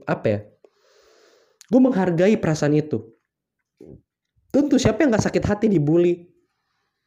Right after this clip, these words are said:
Siapa yang gak sakit hati badannya dikomentarin?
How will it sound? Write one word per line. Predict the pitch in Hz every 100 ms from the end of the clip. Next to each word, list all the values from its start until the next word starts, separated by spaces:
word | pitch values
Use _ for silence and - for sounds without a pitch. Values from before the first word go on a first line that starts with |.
| _ _ - _
Siapa | 214 220
yang | 240
gak | 190 160
sakit | 156
hati | 180 196
badannya | 156 147 151 165
dikomentarin? | - 131 131 139 135 110